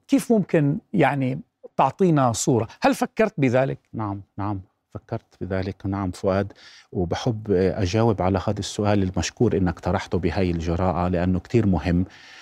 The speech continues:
Speaker 2: ولازم، آه، نكون واضحين بالإجابة. زي ما تفضلت، نحن كنيسة واحدة، ميس، ومستحيل مهما كانت الظروف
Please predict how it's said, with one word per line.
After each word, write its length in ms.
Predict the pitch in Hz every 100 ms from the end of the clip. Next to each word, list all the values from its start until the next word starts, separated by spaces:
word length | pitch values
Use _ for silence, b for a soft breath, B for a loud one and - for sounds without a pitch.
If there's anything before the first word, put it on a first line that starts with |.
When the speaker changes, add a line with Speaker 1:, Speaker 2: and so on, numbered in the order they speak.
| B B
Speaker 2:
ولازم، 400 | 110 117 113 98
آه، 520 | 95 104 90 - 92
نكون 380 | 101 92 - 117
واضحين 500 | 98 92 - 117 101
بالإجابة. 680 | 82 80 82 90 85 80 76 b b _ _
زي 220 | 113 120
ما 100 | 120
تفضلت، 500 | - 98 87 87 85
نحن 200 | - -
كنيسة 420 | 107 98 98 - 90
واحدة، 380 | 87 - 82
ميس، 380 | 85 85 80 - _ B B B B
ومستحيل 720 | 101 - 101 - 113 85 82
مهما 300 | 120 110 113
كانت 400 | - 104 101 -
الظروف 600 | 85 85 92 90 - -